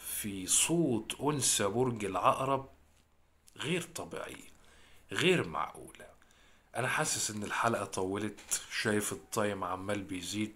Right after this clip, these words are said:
فوالله نفسي إن أنا يعني أكوع كده ونقعد بقى إيه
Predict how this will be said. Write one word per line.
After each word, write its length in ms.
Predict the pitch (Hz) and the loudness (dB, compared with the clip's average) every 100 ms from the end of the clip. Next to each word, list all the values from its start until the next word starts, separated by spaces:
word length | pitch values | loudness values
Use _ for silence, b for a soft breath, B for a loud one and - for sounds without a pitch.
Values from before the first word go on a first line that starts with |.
| - | -12
فوالله 800 | - - - - 95 113 151 147 | -16 -8 -6 -6 -4 0 4 4
نفسي 340 | 143 135 - 110 | 2 -2 -2 0
إن 140 | 107 | 0
أنا 200 | 110 110 | 2 2
يعني 420 | 104 104 107 110 B B B B B B B - | 2 2 -2 -6 B B B B B B B -2
أكوع 680 | - - 143 147 135 117 | -2 8 8 10 10 10
كده 360 | 110 143 143 135 | 6 2 6 6
ونقعد 540 | 120 131 117 107 104 | 8 4 2 2 2
بقى 240 | 107 113 107 | 2 4 4
إيه 340 | 107 110 110 | 4 2 0